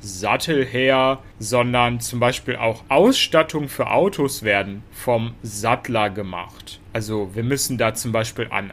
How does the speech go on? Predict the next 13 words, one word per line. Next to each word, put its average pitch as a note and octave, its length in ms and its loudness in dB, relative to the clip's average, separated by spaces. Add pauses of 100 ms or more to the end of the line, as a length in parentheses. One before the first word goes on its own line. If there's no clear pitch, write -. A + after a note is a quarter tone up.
(120)
Autositze A#2+ 1120 0 (120)
denken. F#2 500 -4 (100)
Also B2 280 0
im C3 220 -4
Beruf E3+ 520 2
des C#3 440 0
Sattlers C#3 840 4
geht C3+ 260 0
es C#3 380 0
um B2 320 -4
Leder C3 880 4
und A#2 380 -4 (120)
Stoffe. G#2+ 800 -4